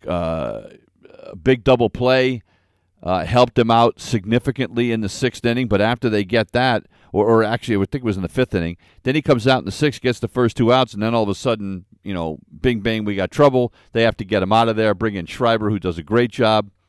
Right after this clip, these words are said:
uh, as he has done all year. Uh, what a find he was, n-, no question. Uh, pitches an inning and a third, but gets out of that sixth inning jam, then pitches the seventh.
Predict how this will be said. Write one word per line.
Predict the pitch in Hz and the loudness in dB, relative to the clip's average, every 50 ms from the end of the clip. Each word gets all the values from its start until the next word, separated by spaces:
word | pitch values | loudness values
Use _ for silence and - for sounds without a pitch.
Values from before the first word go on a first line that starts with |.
| _ _ _ _ - | _ _ _ _ -8
uh, | - 87 85 - | -6 -6 -6 -4
as | 82 90 87 - | -6 -6 -6 -4
he | 127 127 | -4 -4
has | 131 120 104 | -2 -2 -2
done | 110 123 110 107 | 0 -2 -2 -2
all | - - 104 113 110 | -2 -2 0 0 0
year. | 104 104 110 107 107 107 95 - _ _ _ _ _ _ _ _ - | 0 0 0 0 0 0 -2 -4 _ _ _ _ _ _ _ _ -10
Uh, | - 82 85 | -6 -4 -2
what | 87 104 120 113 | 0 0 0 -2
a | - | -2
find | - - 120 110 110 110 107 92 | -4 -2 -2 -2 0 -2 -2 -4
he | 95 107 107 | -4 -6 -6
was, | 95 92 95 98 98 95 - - | -4 -2 -2 -2 -4 -4 -8 -14
n-, | - - - | -18 -12 -6
no | 101 98 107 117 | -2 0 0 0
question. | 117 - - 104 92 - - 104 98 95 95 _ _ _ _ _ _ _ _ _ _ _ _ _ _ _ _ _ _ _ _ _ _ _ _ _ - | 0 2 2 2 2 0 -2 -8 -8 -8 -10 _ _ _ _ _ _ _ _ _ _ _ _ _ _ _ _ _ _ _ _ _ _ _ _ _ -8
Uh, | 101 101 98 | -4 -4 -2
pitches | - - 135 - - 120 101 120 | 0 0 0 0 0 -2 -2 -2
an | 120 123 | -2 -2
inning | 131 127 127 131 123 | -2 -2 -2 -2 -2
and | 120 113 | -2 -4
a | 104 | -4
third, | - - 135 123 123 110 87 | -2 0 2 2 2 2 0
but | - 98 - | -2 -4 -2
gets | - 131 123 - 135 | 0 -2 0 2 2
out | 123 120 117 | 2 2 2
of | 110 101 | 2 0
that | 104 104 95 - | -2 -2 -4 -6
sixth | - - 143 127 - - | -6 -4 -4 -4 -4 -2
inning | 131 117 110 104 | -4 -2 -2 -2
jam, | 90 87 113 110 110 107 101 98 - _ _ - _ _ _ | -2 0 0 2 2 2 0 -2 -6 _ _ -20 _ _ _
then | - 113 117 | 0 0 0
pitches | - - 127 - - 113 95 - | 2 2 2 2 0 -4 -6 -6
the | 98 | -8
seventh. | - - - 123 113 104 107 104 - | -6 -2 2 2 2 2 2 -2 -6